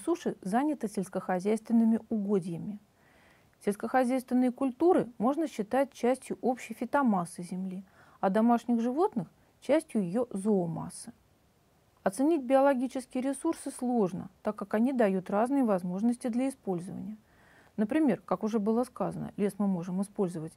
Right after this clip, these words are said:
и как строительный материал, и как топливо, и как источник кислорода, и как основной естественный очиститель атмосферы. Наконец, это место отдыха. Кроме того, в некоторых регионах России и других стран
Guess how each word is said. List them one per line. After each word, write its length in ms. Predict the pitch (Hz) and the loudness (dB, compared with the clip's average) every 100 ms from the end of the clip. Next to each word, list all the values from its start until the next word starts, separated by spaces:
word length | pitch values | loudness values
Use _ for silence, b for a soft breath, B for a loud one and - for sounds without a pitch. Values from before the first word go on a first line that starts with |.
| - | -6
и 60 | |
как 240 | 311 170 - | -2 -2 -2
строительный 540 | - 175 160 - 208 | -4 -4 -4 -4 0
материал, 560 | 233 247 262 254 269 269 b b b b | 0 0 -2 -2 -2 -4 b b b b
и 60 | 311 | 0
как 260 | - 202 - | 4 2 0
топливо, 520 | 151 147 202 226 262 b b b - | -8 -6 -6 -4 -6 b b b -8
и 60 | 254 | 2
как 220 | 302 311 | 4 4
источник 500 | 311 339 339 269 233 | 2 2 2 2 2
кислорода, 760 | 226 - 196 180 175 165 233 b b b b | -2 0 0 0 -4 -6 -8 b b b b
и 80 | - | -2
как 200 | 226 208 | 2 2
основной 480 | 208 214 190 185 269 | 0 0 0 2 0
естественный 640 | 269 208 - 185 180 247 254 | 0 -2 -4 -6 -2 -2 -2
очиститель 720 | 196 - 190 - 175 208 214 | -4 -8 -12 -8 -6 -6 -6
атмосферы. 720 | 226 247 262 - - 160 220 - _ _ _ | -6 -4 -6 -6 -6 -6 -8 -16 _ _ _
Наконец, 480 | 190 190 170 196 214 | -8 -6 -2 -4 -4
это 220 | 226 254 | -6 2
место 360 | 240 240 - - - | 4 4 2 -6 -2
отдыха. 560 | 262 214 185 - - - b b b b - | 0 0 -2 -10 -14 -20 b b b b -4
Кроме 300 | 285 381 381 | 0 2 2
того, 360 | 233 190 175 - | 0 -2 -4 -2
в 100 | 196 | 2
некоторых 460 | 240 - - 190 | 4 2 -4 -6
регионах 560 | 208 196 233 208 180 - | -4 -2 0 0 0 -2
России 560 | 202 214 - 339 240 - | -2 -2 0 2 2 -2
и 40 | 196 | -4
других 380 | 214 226 196 - | -2 -2 -4 -6
стран 300 | - 165 | -6 -8